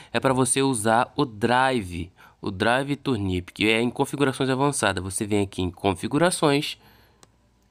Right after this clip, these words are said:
é, lá no finalzinho, avançado. Lá embaixo, é, tá escrito aqui, ó, extrair Turnip Drive,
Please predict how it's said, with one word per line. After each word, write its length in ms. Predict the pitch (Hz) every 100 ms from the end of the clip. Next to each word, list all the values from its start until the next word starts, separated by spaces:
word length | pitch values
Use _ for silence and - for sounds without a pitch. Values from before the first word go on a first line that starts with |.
| _
é, 440 | 104 104 101 101 - -
lá 260 | 110 143
no 80 | 151
finalzinho, 520 | - 104 92 85 85
avançado. 720 | 90 127 127 - 120 123 127 127 _ _ _ _ _ _ _ _ _ _
Lá 300 | 120 160 202
embaixo, 560 | 185 131 120 120 - 117 _ _ _ _ _
é, 480 | 107 104 104 104 104
tá 100 | 101
escrito 360 | 120 - 131 135
aqui, 280 | 127 113 98
ó, 180 | 90 87 _ _ _ _ _ _ _ _ _ _ _ _ _ _ _ _ _
extrair 720 | - - 117 110 127 151 143 _ _ -
Turnip 440 | 120 104 117 127 -
Drive, 540 | 107 95 87 87